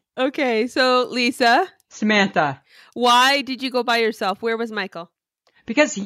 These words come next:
Speaker 2: 'cause only one person can go into the hospital anyways, right? So for my appointment, it was in the middle of the afternoon.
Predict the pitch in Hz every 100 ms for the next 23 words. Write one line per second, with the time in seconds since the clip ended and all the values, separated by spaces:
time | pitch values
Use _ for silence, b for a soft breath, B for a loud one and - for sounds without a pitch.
0 | - 277 247 262 269 311 269 240 262 -
1 | 220 180 214 180 196 202 202 180 180 170
2 | - - 160 165 185 151 - 175 196 -
3 | 180 175 185 160 156 214 247 302 302 B
4 | B - 233 190 214 226 240 226 208 -
5 | 185 208